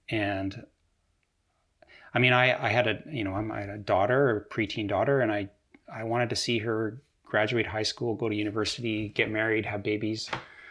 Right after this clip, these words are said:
just like everybody else does. So that was a, that was a decision for me. Yeah. And I think when I lost fifty-five pounds, I actually went too far.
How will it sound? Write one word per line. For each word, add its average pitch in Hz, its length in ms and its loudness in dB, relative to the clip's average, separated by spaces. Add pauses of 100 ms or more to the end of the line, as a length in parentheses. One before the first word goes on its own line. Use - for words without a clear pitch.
(560)
just - 160 0
like 123 100 6
everybody 110 260 4
else 139 160 6
does. 135 360 2 (220)
So 117 520 2 (1120)
that 120 160 2
was 143 160 6
a, 131 220 2
that 120 120 2
was 139 140 4
a 139 60 0
decision 131 380 -4
for 127 120 -8
me. 90 180 -10 (680)
Yeah. 120 120 -4 (800)
And 143 100 8
I 139 60 8
think 208 180 6
when 190 100 8
I 160 60 12
lost 139 280 10
fifty-five 123 400 2
pounds, 131 280 2
I 170 80 8
actually - 200 2
went 117 120 2
too 113 140 0
far. - 300 2